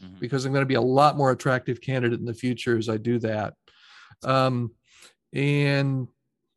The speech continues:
Speaker 2: yeah, I think those, that's, that's kind of the main thing that we're seeing. We're, we're starting to see churches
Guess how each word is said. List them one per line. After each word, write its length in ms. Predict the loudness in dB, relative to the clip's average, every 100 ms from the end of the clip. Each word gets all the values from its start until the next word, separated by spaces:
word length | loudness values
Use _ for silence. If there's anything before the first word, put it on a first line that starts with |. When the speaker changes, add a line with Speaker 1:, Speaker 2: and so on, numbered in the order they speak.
| _
Speaker 2:
yeah, 160 | -2 0
I 120 | 0
think 240 | -2 -4 2
those, 560 | 4 4 0 -12 -14 -4
that's, 520 | -4 -4 -6 -8 _
that's 320 | -4 -4 -6
kind 420 | -12 -6 -2 0 0
of 140 | 0
the 100 | -4
main 640 | -4 -4 -4 -2 -2 -2 0
thing 180 | -2 -2
that 60 |
we're 120 | -4
seeing. 260 | -4 -4 -2
We're, 200 | -2 -4 -4
we're 120 | -6
starting 540 | 0 4 4 6 4
to 80 | 0
see 180 | -4 -4
churches 800 | -2 0 0 0 -2 -2 -8